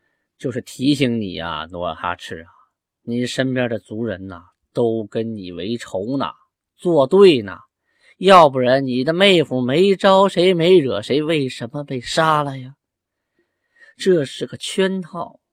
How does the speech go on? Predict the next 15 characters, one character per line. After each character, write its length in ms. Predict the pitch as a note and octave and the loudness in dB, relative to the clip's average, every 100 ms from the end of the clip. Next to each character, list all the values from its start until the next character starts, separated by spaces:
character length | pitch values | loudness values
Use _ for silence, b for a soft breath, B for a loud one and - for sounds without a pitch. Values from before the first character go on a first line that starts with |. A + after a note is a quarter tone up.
| _ _ _ | _ _ _
啊， 320 | A#2 A2 - _ | -16 -16 -18 _
你 260 | C#3+ D#3 D#3+ | -6 -4 -2
别 320 | E3 F3+ G#3 | 0 2 0
去， 400 | - G#3 C#3 - _ _ b b b b | 0 -4 -4 -10 _ _ b b b b
就 360 | - D#4+ C#4+ A3 | 0 4 4 4
是 160 | A3 | 2
引 320 | F#3 F3+ A3 | 2 2 4
你 140 | B3 E3 | 2 2
去 340 | - A3+ F#3 | 2 2 2
呢， 260 | C#3 A#2 - | 0 -8 -12
去 360 | - - G#3+ G#3 | -18 -10 -4 -4
了 120 | C3+ | -4
恐 320 | B2+ - A#2+ | -8 -16 -16
怕 260 | B2 E3 D3+ | -10 -8 -6
呀， 220 | A2+ - | -8 -12